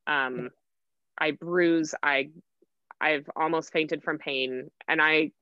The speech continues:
Speaker 1: feel like I handle pain well. So it's very confusing to me. Like, I can get a tattoo just fine,
Speaker 2: Yeah.
Speaker 1: but a needle in the skin to the vein
Speaker 2: Yeah.
Speaker 1: really hurts.
Speaker 2: Yeah.
Speaker 1: Um,
Speaker 2: Yeah.
Speaker 1: that's not normal.
Speaker 2: Okay.
Speaker 1: And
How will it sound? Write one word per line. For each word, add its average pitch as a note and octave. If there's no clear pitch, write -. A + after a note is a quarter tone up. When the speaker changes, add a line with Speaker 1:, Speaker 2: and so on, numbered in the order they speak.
Speaker 1:
feel C#4
like D4
I A3
handle E3+
pain C#3
well. G#1+
So F#3+
it's -
very G#3
confusing F3
to -
me. D#3
Like, D#3
I E3+
can G3
get F3+
a E3+
tattoo F3+
just D#4
fine, E4
Speaker 2:
Yeah. E3
Speaker 1:
but E3
a D#3+
needle D#3
in E3
the F3
skin D#3
to D3+
the D3+
vein C3
Speaker 2:
Yeah. C#3
Speaker 1:
really D3+
hurts. -
Speaker 2:
Yeah. C#3+
Speaker 1:
Um, C3+
Speaker 2:
Yeah. D#3+
Speaker 1:
that's F3
not G3+
normal. D3+
Speaker 2:
Okay. E3
Speaker 1:
And D3